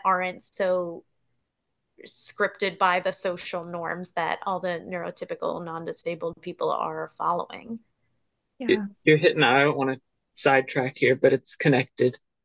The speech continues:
Speaker 3: um, 'cause that's how my mind works. Um, but, uh, you're talking about the,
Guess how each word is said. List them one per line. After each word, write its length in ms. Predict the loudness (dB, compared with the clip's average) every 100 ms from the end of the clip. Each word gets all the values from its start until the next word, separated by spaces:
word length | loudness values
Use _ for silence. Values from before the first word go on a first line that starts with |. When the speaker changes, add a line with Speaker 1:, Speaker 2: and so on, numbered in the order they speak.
| _ _ _ _ 2
Speaker 3:
um, 420 | 4 4 2 -6 2
'cause 120 | 4
that's 200 | 6 4
how 100 | 0
my 140 | 2 4
mind 220 | 4 6
works. 260 | 4 4 -18 -20 _ 0
Um, 480 | 2 4 2 -4 -14 2
but, 300 | 4 4 -2 _ _ _ _ -8 2
uh, 300 | 2 2 -2 -8 _ _ _ 4
you're 200 | 6 6
talking 300 | 4 2 4
about 320 | 4 2 -4 -16
the, 600 | 2 6 8 8 4